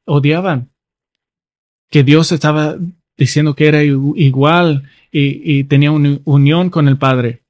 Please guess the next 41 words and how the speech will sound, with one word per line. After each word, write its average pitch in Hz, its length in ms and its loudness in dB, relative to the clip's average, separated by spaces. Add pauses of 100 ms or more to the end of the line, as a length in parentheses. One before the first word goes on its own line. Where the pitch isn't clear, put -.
(800)
Juan 160 400 2
cinco 160 300 0
diecinueve, 151 580 2
"En 131 160 2
verdad, 139 440 2
en 143 80 0
verdad 143 400 -2 (280)
os 135 300 -4
digo 156 460 2
que 127 160 0
el 123 120 2
Hijo 170 260 0
no 156 260 2
puede 190 220 0
hacer 165 280 0
nada 147 280 2
por 143 160 -4
su 135 120 -4
cuenta, 185 540 -4
sino 139 460 0
lo 135 220 0
que 131 320 -4
ve 139 320 2
hacer 165 300 0
al 175 120 0
Padre, 147 400 0 (340)
porque 143 300 2
todo 147 260 2
lo 185 160 0
que 165 120 -2
hace 156 220 0
el 180 100 2
Padre, 143 460 0 (340)
eso 147 320 0
también 151 440 2
hace 139 320 -2
el 139 120 2
Hijo 170 400 -2
de 131 180 0
igual 131 320 0
manera". 139 500 0